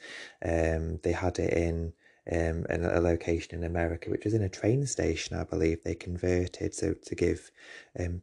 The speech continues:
space for social distancing. I think there was a location in Paris and one in, um, Sydney, perhaps. There was definitely one in Paris. But, um, a couple of odd things that happened. So one, obviously,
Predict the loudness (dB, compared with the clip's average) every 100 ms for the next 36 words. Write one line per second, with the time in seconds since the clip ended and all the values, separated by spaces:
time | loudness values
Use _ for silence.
0 | _ -8 0 0 -2 -6 -2 0 0 0
1 | -2 -2 -6 -2 0 0 -4 -12 -14 -10
2 | -6 -4 -2 0 4 4 4 0 2 2
3 | 0 -2 -2 -2 -6 -6 -6 -8 -6 -2
4 | 0 0 -2 -6 -4 0 2 4 4 2
5 | -4 _ _ _ _ _ -4 -2 -4 -2
6 | 0 0 -2 -2 -4 -4 -6 -14 -8 -4
7 | 2 2 2 -2 0 0 -2 0 0 0
8 | -4 -10 -14 -18 -16 -16 -18 -2 2 2
9 | 0 0 4 6 4 2 -4 -4 -2 2
10 | 4 6 2 0 -4 -2 -2 -2 -4 -6
11 | -8 -4 0 2 4 4 0 -2 0 0